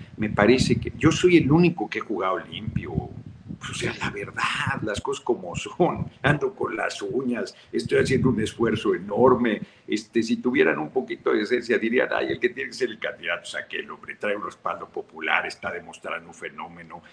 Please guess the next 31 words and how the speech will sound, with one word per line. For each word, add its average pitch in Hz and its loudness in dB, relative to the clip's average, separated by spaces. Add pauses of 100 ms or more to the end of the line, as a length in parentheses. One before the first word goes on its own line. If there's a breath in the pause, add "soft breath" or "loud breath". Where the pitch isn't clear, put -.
(120 loud breath)
hay 113 0
una 95 -6
situación 101 -6
excepcional", 101 0 (220 loud breath)
al 147 4
contrario, 156 0
o 85 -12
sea, - -8
es 131 -6
así, 131 -6 (200)
el, 110 -2
el 117 2
desprecio 180 2
con 95 -8
que - -2
otra 113 2
vez 113 -2
Marcelo 98 -2
se 98 -6
ha 90 -6
manifestado 101 0
sobre 73 -4
nosotros, 71 -10 (560)
sobre 90 0
los 80 -4
cuatro, - 4
¿eh? 78 4
No - -2
solo 131 0
sobre 98 6
mí. 87 -2